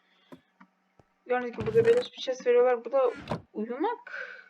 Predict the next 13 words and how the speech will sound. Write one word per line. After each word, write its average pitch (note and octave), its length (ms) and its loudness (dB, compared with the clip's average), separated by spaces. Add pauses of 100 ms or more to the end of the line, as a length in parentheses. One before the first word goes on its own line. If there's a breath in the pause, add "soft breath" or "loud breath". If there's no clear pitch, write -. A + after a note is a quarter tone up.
(160)
gece A#3 260 2
yapıyor A4 340 2
mu C4+ 160 -2
acaba? G#3+ 260 -4
Bunu A#3 300 -6
merak A3+ 380 -8
ettim C#4 300 -12
de. G#3 140 -10 (4000)
Büyük A3+ 160 0
ihtimalle C4+ 380 2
olmuyordur A#3+ 380 2
ama. D#4+ 280 -2 (2500)
Yok. A3 220 4